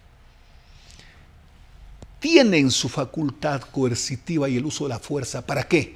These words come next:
Para temas como estos también, pues. Pero desde luego, para que los ciudadanos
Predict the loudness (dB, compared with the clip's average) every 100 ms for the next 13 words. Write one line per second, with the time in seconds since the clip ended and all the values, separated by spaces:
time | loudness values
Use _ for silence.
0 | -20 -16 -10 -6 -2 -2 -2 -2 -2 -4
1 | -8 -12 -12 -8 -6 -6 -6 -12 -20 -20
2 | -20 -20 -14 -6 0 2 2 0 -2 -2
3 | -4 -8 -14 -20 -20 -20 -20 -20 -20 -20
4 | -20 -20 -20 -20 -20 -20 -20 -20 -20 -20
5 | -18 -12 -12 -12 -18 -20 -20 -20 -20 -20
6 | -20 -20 -20 -20 -20 -20 -20 -20 -20 -20
7 | -20 -20 -20 -20 -20 -20 _ -20 -20 -20
8 | -10 4 8 8 10 10 10 8 6 4
9 | 8 10 10 10 8 4 4 -2 -6